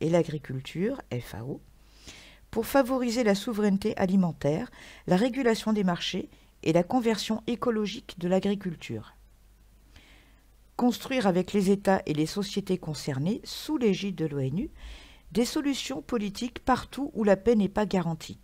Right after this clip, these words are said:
Proche-Orient, Moyen-Orient, Afrique sahélienne, Cachemire, Caucase, Golfe arabo-persique, Corne de l'Afrique, et cetera.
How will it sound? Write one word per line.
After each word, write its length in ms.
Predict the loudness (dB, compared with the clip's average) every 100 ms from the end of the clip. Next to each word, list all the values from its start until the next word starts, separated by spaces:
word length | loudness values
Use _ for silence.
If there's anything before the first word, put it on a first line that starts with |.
| _ -20 _ _ _ _ -20 _
Proche-Orient, 680 | -6 -4 -4 -4 -2 -2 -4 -10 -20 -6
Moyen-Orient, 720 | -4 -2 0 0 0 -2 -4 -8 -20 -20 -2
Afrique 420 | 0 0 -6 -10
sahélienne, 680 | -2 2 4 4 2 0 -2 -8 -2
Cachemire, 640 | 0 0 0 2 0 -2 -14 -20 -14
Caucase, 540 | -4 -2 0 0 0 -4 -12 -20 -20 -14
Golfe 380 | 2 2 2 -2 -2
arabo-persique, 960 | 0 0 0 0 -2 -2 -8 -10 -12 -20 -20
Corne 260 | -2 0 2
de 80 | 2
l'Afrique, 520 | 0 -2 -8 -10 -14 -8
et 100 | -8
cetera. 480 | -6 -6 -6 -8